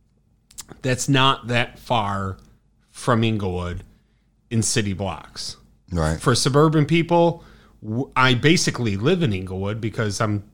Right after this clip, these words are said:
Speaker 1: two and a half miles away from it. That said, it's the South Side, you know, South Side's my blood, it's your blood. That's what we live. And we don't want any of the South Side being dragged for,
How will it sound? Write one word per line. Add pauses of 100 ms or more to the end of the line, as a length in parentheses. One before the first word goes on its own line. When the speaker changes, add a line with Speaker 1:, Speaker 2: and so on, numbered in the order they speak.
(400)
Speaker 1:
two
and
a
half
miles
away
from
it. (680)
That
said,
it's
the
South
Side,
you
know, (300)
South
Side's
my
blood,
it's
your
blood.
That's
what
we
live. (440)
And
we
don't
want
any
of
the
South
Side
being
dragged (140)
for,